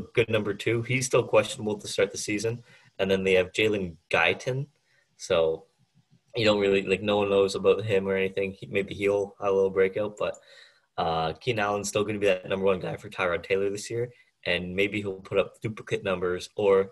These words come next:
maybe just a bit less. That's what I'm thinking, 'cause Tyrod's gonna be more hesitant with his throws than I think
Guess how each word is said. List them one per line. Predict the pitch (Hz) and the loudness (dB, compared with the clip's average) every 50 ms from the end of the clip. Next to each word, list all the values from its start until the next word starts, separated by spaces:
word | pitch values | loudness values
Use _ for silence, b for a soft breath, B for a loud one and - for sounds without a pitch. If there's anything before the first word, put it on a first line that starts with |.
| - - | -4 -4
maybe | 120 123 123 131 | -2 -2 -2 -4
just | 123 120 120 | -8 -6 -6
a | 123 | -2
bit | 104 117 - - | 0 2 2 2
less. | 110 110 120 123 - b b b b b b b b | 2 0 0 0 -4 b b b b b b b b
That's | - 104 98 98 - | -2 -2 -2 0 0
what | 110 107 | -2 -2
I'm | 104 104 | -2 -2
thinking, | 104 123 110 107 104 | -6 -6 -6 -6 -2
'cause | - 95 90 85 - | 0 0 0 0 -6
Tyrod's | - - 107 101 98 101 98 98 - | -8 -4 -2 0 2 2 2 0 -2
gonna | - 104 98 | -6 -6 -6
be | 95 92 95 95 95 92 - _ _ _ _ _ _ _ _ _ _ _ _ _ _ - | -4 -4 -4 -4 -4 -6 -10 _ _ _ _ _ _ _ _ _ _ _ _ _ _ 2
more | 123 127 113 | 4 4 4
hesitant | 107 101 101 98 - 117 113 127 - - | 4 2 -2 -2 -2 -4 -6 -8 -6 -6
with | 113 107 - | -8 -6 -2
his | 107 98 101 - | -2 -2 -2 -2
throws | - 117 117 117 117 - | 0 2 2 2 2 0
than | 113 98 | -4 -6
I | 98 | -4
think | - - 104 101 - | -4 -6 -8 -8 -12